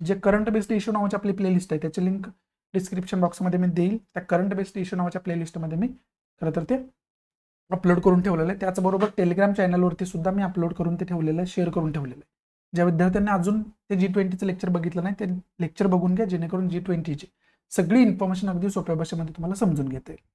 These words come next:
बाकी एरोटेलमधून, अ, घेण्यासारखं असं इम्पॉर्टंट काही नाही आहे. बाकी जे लेक्चरमध्ये मी समजावलेलं आहे, ते सगळी इन्फॉर्मेशन जी ट्वेंटी समजावलेली आहे, त्यामुळे इथं डिस्कस करण्यात काही त्याचा पॉइंट नाही आहे. पुढं आपण गेलो तर, "टू इयर्स ओल्ड पॅलेस्टायनियन शॉट बाय इस्रायली ट्रूप्स इन वेस्ट बँक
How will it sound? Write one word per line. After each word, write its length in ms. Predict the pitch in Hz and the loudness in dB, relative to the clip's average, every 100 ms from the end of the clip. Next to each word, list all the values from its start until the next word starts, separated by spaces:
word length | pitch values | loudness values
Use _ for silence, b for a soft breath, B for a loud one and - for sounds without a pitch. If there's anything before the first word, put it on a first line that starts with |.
| _ _ | _ _
बाकी 240 | 175 180 240 | 2 4 6
एरोटेलमधून, 600 | 214 208 214 214 208 233 - _ _ _ _ - | 6 6 4 2 0 -2 -4 _ _ _ _ 2
अ, 140 | 175 | 4
घेण्यासारखं 500 | 170 170 175 190 196 | 4 2 0 -2 -2
असं 120 | 202 | -2
इम्पॉर्टंट 440 | 208 185 185 196 196 | 0 0 0 0 0
काही 120 | 185 | 0
नाही 180 | 180 180 | 2 0
आहे. 100 | 185 | 0
बाकी 260 | 180 - | -2 -2
जे 220 | 180 208 | 0 2
लेक्चरमध्ये 500 | 202 185 - 208 208 | 2 -2 0 2 2
मी 80 | 220 | 2
समजावलेलं 420 | 214 180 156 139 | 0 0 2 0
आहे, 100 | 127 - _ _ _ | -2 -10 _ _ _
ते 60 | 190 | -6
सगळी 300 | 185 175 196 | 0 2 4
इन्फॉर्मेशन 480 | 202 190 185 185 180 | 4 2 0 0 0
जी 100 | 185 | -2
ट्वेंटी 280 | 185 180 185 | -2 -4 -4
समजावलेली 460 | - 202 160 131 | 0 2 2 -2
आहे, 80 | 208 | -6
त्यामुळे 220 | 175 170 170 | -8 -4 -4
इथं 180 | 190 | -2
डिस्कस 320 | 180 185 180 - | -2 -2 -6 -6
करण्यात 220 | 165 156 | -6 -6
काही 180 | - 180 | -8 -10
त्याचा 200 | 160 220 - _ _ _ | -8 -8 -10 _ _ _
पॉइंट 260 | 190 160 147 | 4 4 2
नाही 160 | 131 | -6
आहे. 80 | - _ _ _ _ _ _ | -10 _ _ _ _ _ _
पुढं 160 | 202 226 | 10 10
आपण 240 | 240 240 | 12 8
गेलो 260 | 233 233 226 | 6 6 6
तर, 200 | 226 233 | 4 0
"टू 220 | - 214 | 0 0
इयर्स 260 | 214 214 214 | 2 2 2
ओल्ड 200 | 208 208 | 2 2
पॅलेस्टायनियन 560 | 180 185 185 196 196 | 2 2 0 -2 -2
शॉट 200 | 196 180 | 0 0
बाय 200 | 175 180 | 0 0
इस्रायली 420 | 196 156 165 180 185 | -2 -2 0 2 0
ट्रूप्स 320 | 190 185 - | -2 -6 -4
इन 120 | 214 | -4
वेस्ट 340 | 165 170 175 - | -2 -2 -4 -6
बँक 280 | 175 170 - | -6 -6 -10